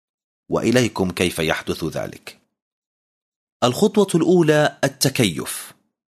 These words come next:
التكيف، فنحن نحتمل العالم وحسب، القيم الفاسدة والخطية والشر. ما الذي نعنيه بذلك؟ ألا نعود نصدم به.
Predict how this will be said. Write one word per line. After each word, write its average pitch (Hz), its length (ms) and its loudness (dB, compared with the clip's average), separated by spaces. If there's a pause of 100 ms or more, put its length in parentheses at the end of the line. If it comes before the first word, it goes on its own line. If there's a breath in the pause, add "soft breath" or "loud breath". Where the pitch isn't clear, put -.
(100)
التكيف، 147 760 -4 (260)
فنحن 120 380 0
نحتمل 104 680 0
العالم 78 440 0
وحسب، 76 580 -2 (300)
القيم 85 500 -4
الفاسدة 98 840 0 (300 loud breath)
والخطية 80 680 -6
والشر. 65 420 -8 (1080)
ما 202 80 2
الذي 147 320 2
نعنيه 80 420 -4
بذلك؟ 92 580 -2 (640)
ألا 196 320 4
نعود 160 480 4
نصدم 120 760 0
به. 87 340 -4